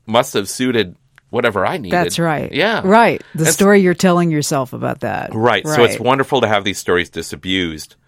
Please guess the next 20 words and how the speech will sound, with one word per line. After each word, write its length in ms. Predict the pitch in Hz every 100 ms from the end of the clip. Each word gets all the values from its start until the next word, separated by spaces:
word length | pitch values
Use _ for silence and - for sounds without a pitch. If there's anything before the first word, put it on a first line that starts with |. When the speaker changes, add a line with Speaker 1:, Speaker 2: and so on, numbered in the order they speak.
| _
Speaker 1:
rather 480 | - 92 90 85 85
than 480 | 80 90 80 80 78 _
confirmed. 800 | 85 76 - 95 76 - - - _ _ _ _ _ -
Because 300 | - 120 127
if 160 | - 170
there's 320 | 190 170 135
a, 320 | 117 90 85 - _ _ _ _ _ -
I 140 | 160
don't 140 | 131
know, 240 | 95 90 - -
if 140 | 139
there's, 340 | 165 143 - - _ _ _ _
if 80 | -
there's 200 | 190 160
a 60 |
reason 340 | 117 120 120 107
you're 100 | 95
remembering 480 | 90 92 104 110 98
something 320 | - 95 90
incorrectly, 680 | 92 - 85 - 113 117